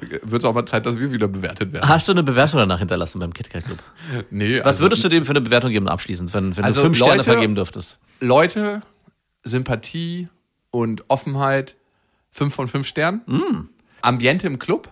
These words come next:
Speaker 2: Ja, das hätte ich nämlich auch noch gefragt. Wie war das Ambiente im Club? Was, wie war
Speaker 1: Ähm,
Speaker 2: der eingerichtet?
Speaker 1: das ist leider immer bei Clubs so. Wenn du ganz, ganz genau hingeschaust, dann g-,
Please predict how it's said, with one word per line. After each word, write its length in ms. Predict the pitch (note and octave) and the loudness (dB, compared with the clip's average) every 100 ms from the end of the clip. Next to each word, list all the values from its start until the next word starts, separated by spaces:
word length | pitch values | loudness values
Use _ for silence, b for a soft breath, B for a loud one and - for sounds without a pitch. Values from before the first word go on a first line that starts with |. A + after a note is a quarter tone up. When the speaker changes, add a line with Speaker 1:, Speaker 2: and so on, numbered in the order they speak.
| - | 0
Speaker 2:
Ja, 120 | A#2 | 2
das 140 | - | 2
hätte 100 | E3+ | -2
ich 60 | A#2+ | -2
nämlich 140 | A#2 | -2
auch 40 | B2+ | -2
noch 100 | A#2+ | -4
gefragt. 200 | G#2 F#2+ | -4 -2
Wie 40 | |
war 100 | F#2+ | -2
das 100 | F#2+ | -4
Ambiente 280 | F2+ G2+ G#2+ | -4 -4 -4
im 60 | F2 | -8
Club? 180 | F2 | -10
Was, 180 | F#2+ - | -10 -8
wie 40 | A2 | 0
war 120 | A2+ | 2
Speaker 1:
Ähm, 40 | G2 | 4
Speaker 2:
der 80 | F2+ | 4
eingerichtet? 460 | B2 G#2 F2+ G2 C3+ | 2 0 -2 -6 -4
Speaker 1:
das 140 | C3 | -4
ist 140 | F3+ | -6
leider 480 | F3 F3 G#3+ A3 F3+ - | -2 0 0 -2 -4 -4
immer 300 | F3 A#3+ F#3+ | -2 -2 -2
bei 160 | C#3+ | -4
Clubs 340 | C#3+ - C#3+ - | -4 -8 -8 -8
so. 160 | A2+ | -8
Wenn 80 | G#2+ | -4
du 80 | A#2 | -4
ganz, 320 | A2 D#3 D4+ | -4 -4 -4
ganz 300 | - G3 F#3 | -6 -6 -6
genau 260 | - D3 C#3+ | -8 -4 -2
hingeschaust, 720 | C3+ D3+ D#3 A2+ G#2+ G#3+ - | -2 -4 -6 -2 -2 -2 -6
dann 320 | A2+ A#2 A#2 G2+ | -6 -6 -8 -14
g-, 160 | - | -18